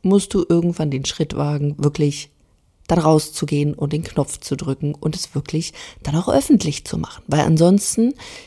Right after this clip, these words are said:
ist es so ein bisschen wie nur drüber reden. Und damit wird's eben noch nicht besser. Du musst die Sachen wirklich umsetzen. So. Das Erste, was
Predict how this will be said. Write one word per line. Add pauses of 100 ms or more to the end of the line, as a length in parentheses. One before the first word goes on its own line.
(100)
ist
es
so
ein
bisschen
wie
nur
drüber
reden. (260)
Und
damit
wird's
eben
noch
nicht
besser.
Du
musst
die
Sachen
wirklich
umsetzen. (1200)
So. (1000)
Das
Erste, (100)
was